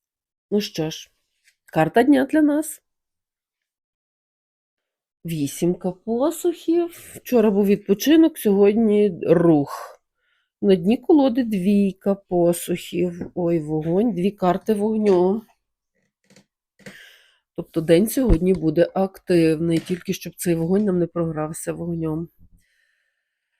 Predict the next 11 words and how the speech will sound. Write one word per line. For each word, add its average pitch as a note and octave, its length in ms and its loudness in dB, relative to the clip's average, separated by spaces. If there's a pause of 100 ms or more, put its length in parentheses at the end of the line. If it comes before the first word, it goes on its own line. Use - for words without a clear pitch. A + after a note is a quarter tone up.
(160)
Вісімка B3+ 360 0
посухів — G#3+ 580 0
це E3+ 360 0
рух, C#4+ 380 2
швидкість, G3+ 800 -2 (840)
швидкі G#3 440 0
рішення, F#3 720 0 (180)
прогрес. F#3 680 0 (300)
Коли F#3 340 -4
ось - 500 -12 (960)
все F#3 520 2